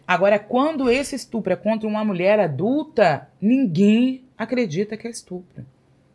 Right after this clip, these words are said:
E quando existe uma pena comprovando, porque assim, cara, se existe uma pena,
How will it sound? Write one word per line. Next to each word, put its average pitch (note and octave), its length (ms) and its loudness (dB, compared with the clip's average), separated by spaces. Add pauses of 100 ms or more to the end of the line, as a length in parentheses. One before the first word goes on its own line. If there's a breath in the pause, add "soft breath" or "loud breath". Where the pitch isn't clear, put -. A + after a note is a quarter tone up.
(1200)
E A3+ 180 0 (140)
quando C#4+ 720 4
existe A#3 440 4
uma C#4 180 4
pena G3 720 4 (300)
comprovando, G#3 960 4 (240 loud breath)
porque - 160 -4
assim, C4 280 0
cara, D3 320 -4
se E3 140 -10
existe D#3+ 460 -2
uma F#4 180 -4
pena, C3 720 0